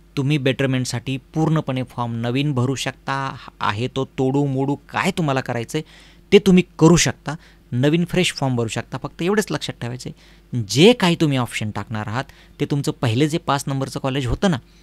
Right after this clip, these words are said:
त्याच्यापेक्षा बेटर समजले जातील, मग तुम्ही काही का टाकेनात हे तुम्ही लक्षात ठेवायचं आहे.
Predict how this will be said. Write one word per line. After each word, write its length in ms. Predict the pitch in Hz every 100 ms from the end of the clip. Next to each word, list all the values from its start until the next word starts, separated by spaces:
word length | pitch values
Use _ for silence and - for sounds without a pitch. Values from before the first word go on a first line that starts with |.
| - - -
त्याच्यापेक्षा 600 | 131 127 160 143 123 - 135
बेटर 380 | 110 135 156
समजले 420 | 143 127 113 101 107
जातील, 220 | 101 110
मग 140 | 110 117
तुम्ही 160 | 120 123
काही 220 | - 98 131
का 100 | 143
टाकेनात 420 | 101 - 101 101 - - - - - -
हे 100 | -
तुम्ही 220 | 151 139
लक्षात 240 | 117 - 110
ठेवायचं 380 | 101 98 101 165
आहे. 140 | -